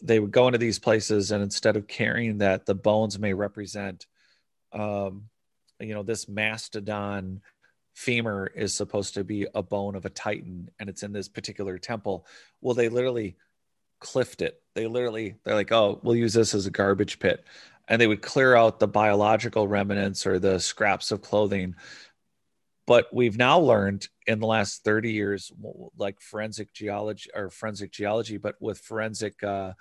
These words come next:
crime scenes, that bodies have chemicals in them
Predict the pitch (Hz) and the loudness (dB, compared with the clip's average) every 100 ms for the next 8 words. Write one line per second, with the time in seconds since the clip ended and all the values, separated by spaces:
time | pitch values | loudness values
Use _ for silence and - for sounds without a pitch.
0 | - - _ - 123 147 151 - 80 76 | -20 -20 _ 0 2 2 -2 -6 -6 -8
1 | - - 110 110 104 - _ _ _ _ | -12 -2 2 2 0 -6 _ _ _ _
2 | - 104 117 135 143 117 95 92 - - | -18 0 2 4 0 -4 -6 -8 -10 -8
3 | 151 170 143 - 95 95 95 90 117 | -4 -4 -6 -8 -8 -6 -8 -8 -10